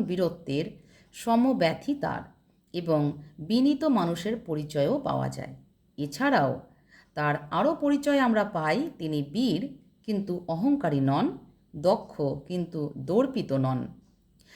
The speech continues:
সুমিত্রাকে জয় করেও তিনি পরাজয় বরণ করতে রাজি ছিলেন।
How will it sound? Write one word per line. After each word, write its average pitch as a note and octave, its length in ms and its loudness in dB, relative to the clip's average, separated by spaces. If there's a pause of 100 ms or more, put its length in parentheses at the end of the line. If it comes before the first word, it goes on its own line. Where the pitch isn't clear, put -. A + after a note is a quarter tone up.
(140)
সুমিত্রাকে D#4 520 0
জয় G3 340 4
করেও A#3 340 2
তিনি E3+ 440 -2
পরাজয় A#3+ 580 0
বরণ D#3+ 340 -2
করতে D3+ 420 -2
রাজি C#3 320 -2
ছিলেন। - 360 -8